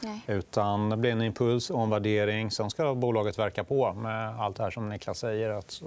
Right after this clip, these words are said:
Speaker 2: liksom evolveras som ett bolag i hållbarhetens tecken då. Ehm, så att, mm, t-, dra inte ut tangenten för långt här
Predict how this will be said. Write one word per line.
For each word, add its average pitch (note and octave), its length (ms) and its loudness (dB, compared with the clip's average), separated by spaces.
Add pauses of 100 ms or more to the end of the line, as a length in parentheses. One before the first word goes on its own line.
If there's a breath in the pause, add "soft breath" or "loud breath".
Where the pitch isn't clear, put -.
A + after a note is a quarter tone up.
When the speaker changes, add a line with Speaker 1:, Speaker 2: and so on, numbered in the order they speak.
(100)
Speaker 2:
liksom A#2 260 -8
evolveras A2 1040 2 (300 loud breath)
som - 160 -2
ett G2 80 0
bolag G2 500 0
i A2 240 -2
hållbarhetens G2 1000 0
tecken G#2+ 460 -4
då. C3 220 -2 (540 loud breath)
Ehm, A2+ 680 -8
så A#2+ 120 0
att, - 240 -4
mm, A2+ 580 0
t-, - 160 -4
dra B2+ 260 4
inte B2 160 2
ut B2 160 0
tangenten A2+ 480 0
för A#2 140 -2
långt A2+ 320 2
här G#2+ 100 -4